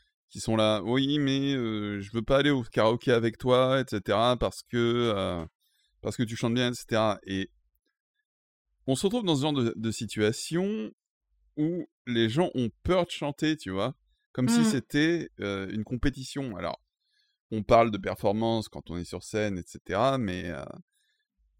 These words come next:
Speaker 1: mais quand on est au karaoké, ce genre de
Speaker 2: Mm.
Speaker 1: choses, euh, bah, on est, on n'est pas dans la compétition, quoi. Alors certes, on aime chanter bien,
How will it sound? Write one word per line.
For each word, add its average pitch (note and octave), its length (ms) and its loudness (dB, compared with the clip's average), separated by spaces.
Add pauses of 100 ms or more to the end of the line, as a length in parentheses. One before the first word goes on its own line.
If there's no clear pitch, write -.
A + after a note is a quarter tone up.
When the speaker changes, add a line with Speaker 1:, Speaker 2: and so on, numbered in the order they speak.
(120)
Speaker 1:
mais G2 100 -4
quand A2+ 180 0
on B2 140 4
est - 20 4
au A#2 120 2
karaoké, A2+ 960 0
ce G#2+ 160 -8
genre G2+ 160 0
de G2+ 80 0
Speaker 2:
Mm. - 20 -2
Speaker 1:
choses, D3 460 0
euh, G2 160 -2
bah, F#2 200 -4
on F2+ 140 -8
est, E2+ 300 -6
on D2+ 80 -10
n'est F#2 80 -6
pas G2 140 -4
dans G2 100 -2
la F#2 100 -6
compétition, C#3+ 640 -8
quoi. E2 300 -2 (360)
Alors A#2+ 140 -6
certes, G#3 220 -2
on C3 100 2
aime C3 200 0 (440)
chanter - 360 -6
bien, C#3 380 0